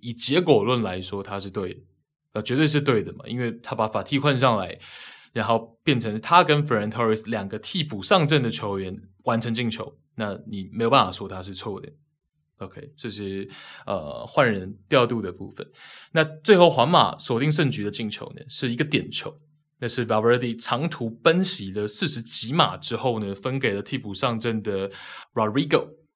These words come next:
好，那 Rodrigo 在禁区内呢，造成了 Garcia 的犯规。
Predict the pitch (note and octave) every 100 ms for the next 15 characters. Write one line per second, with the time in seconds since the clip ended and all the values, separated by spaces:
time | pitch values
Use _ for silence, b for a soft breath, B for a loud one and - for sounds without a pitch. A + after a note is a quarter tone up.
0 | _ _ G2+ F#2+ G#2+ G#2+ G#2 G#2+ A#2+ A#2+
1 | A2 B2 - D3+ A2+ B2 A#2 A#2+ G#2 F#2+
2 | F#2+ B2 G#2+ - G2 F#2+ G2+ G2 - A2+
3 | A2 G2 F#2+ F#2 F2+ B2+ G#2+ G2 F#2